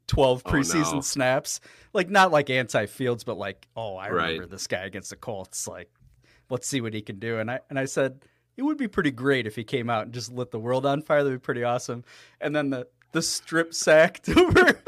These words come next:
Speaker 1: an immediate touchdown, and we're the Bears again. We're absolutely the Bears again. So, I don't know.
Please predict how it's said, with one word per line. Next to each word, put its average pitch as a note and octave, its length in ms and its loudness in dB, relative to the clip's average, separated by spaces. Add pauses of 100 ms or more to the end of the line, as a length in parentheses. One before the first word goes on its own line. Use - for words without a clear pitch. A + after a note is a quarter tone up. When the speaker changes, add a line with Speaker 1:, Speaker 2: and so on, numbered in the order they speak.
(180)
Speaker 1:
an E4+ 120 6
immediate G3+ 540 4
touchdown, G3 880 6
and D3+ 400 -2
we're D#3 160 2
the D#3+ 100 0
Bears C3+ 400 4
again. G#2+ 480 -4
We're E3 220 4
absolutely F3+ 480 2
the D#3 80 -6
Bears A#2+ 340 -4
again. G2+ 320 -8
So, B2+ 440 -2 (760)
I F#3 300 0
don't A#2 260 2
know. F#2 400 -8